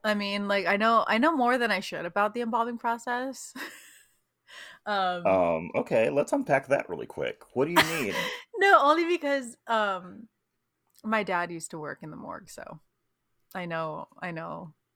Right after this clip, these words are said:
Speaker 1: about the embalming process.
Speaker 2: Say more.
Speaker 1: What?
Speaker 2: Say, I'm, I'm, I'm intrigued now. What do you mean?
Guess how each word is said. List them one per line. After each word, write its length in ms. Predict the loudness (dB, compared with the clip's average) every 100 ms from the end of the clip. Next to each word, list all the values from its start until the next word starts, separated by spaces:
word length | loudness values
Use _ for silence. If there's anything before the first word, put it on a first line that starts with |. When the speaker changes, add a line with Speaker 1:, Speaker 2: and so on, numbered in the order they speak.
| -12
Speaker 1:
about 260 | -8 -8 -8
the 80 |
embalming 360 | -10 -8 -10 -12
process. 460 | -12 -12 -14 -18 -14
Speaker 2:
Say 260 | -4 -2
more. 440 | 2 4 4 0 -6 _ _ -20 -20 _ _ _ _ _ _ _
Speaker 1:
What? 300 | -4 6 6 8
Speaker 2:
Say, 160 | 4 4 0
I'm, 300 | 2 2 2 -6 2
I'm, 540 | 4 4 -2 -10 -12 -2
I'm 140 | 0 0
intrigued 440 | -4 -2 -4 -4
now. 300 | -6 -4 -4
What 140 | -4 -4
do 60 |
you 100 | -4
mean? 460 | -4 -4 -2 -4 -6